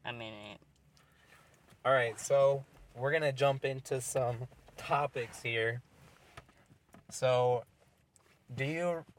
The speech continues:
Speaker 2: remember the last time you were sick?
Speaker 1: Uh, no. So it's probably been a very long time.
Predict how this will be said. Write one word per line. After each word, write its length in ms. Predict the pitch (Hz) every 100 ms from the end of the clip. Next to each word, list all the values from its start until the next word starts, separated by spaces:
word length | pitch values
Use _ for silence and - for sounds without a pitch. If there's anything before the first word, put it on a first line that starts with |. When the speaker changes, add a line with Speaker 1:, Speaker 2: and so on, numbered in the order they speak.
| -
Speaker 2:
remember 400 | 139 143 143 139
the 120 | 127
last 340 | 123 123 127
time 240 | - 123 123
you 100 | 120
were 120 | 117
sick? 460 | - 117 127 - - - _ - _ - _ _ _ _ _ - - - - - - _ - - _ - -
Speaker 1:
Uh, 520 | 135 139 135 131 127 120
no. 380 | 131 123 107 - -
So 220 | - 131
it's 180 | 123 -
probably 280 | - 127 127
been 180 | 127
a 60 | 123
very 680 | 117 117 123 123 123 120 117
long 300 | 113 110 113
time. 400 | 113 - -